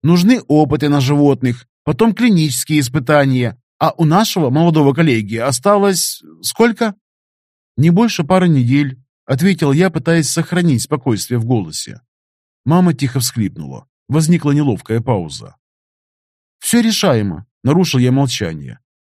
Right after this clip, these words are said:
Я напишу подробное описание методики, укажу, что она разработана мною лично и что я категорически настаиваю на её применении ко мне.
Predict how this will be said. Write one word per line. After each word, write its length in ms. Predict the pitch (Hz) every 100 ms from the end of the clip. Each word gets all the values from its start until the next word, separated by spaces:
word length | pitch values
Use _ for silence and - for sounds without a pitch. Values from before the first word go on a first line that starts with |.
| -
Я 160 | 180
напишу 380 | 214 180 175 180
подробное 560 | 156 175 180 226 196 147
описание 520 | 135 127 196 190 185
методики, 600 | 180 135 117 101 95 98 - -
укажу, 580 | 196 202 220 139 139 131
что 240 | - 170
она 200 | 160 208
разработана 600 | 220 165 165 165 170 170 160
мною 420 | 160 190 220 208
лично 580 | 135 139 120 120 117 - -
и 100 | 180
что 180 | - 180
я 180 | 190
категорически 640 | 185 175 165 190 220 - 214
настаиваю 840 | 220 190 131 131 127 127 131 127
на 80 | 143
её 320 | 151 160 214
применении 640 | 160 143 131 165 180 175
ко 160 | 151 185
мне. 380 | 165 107 98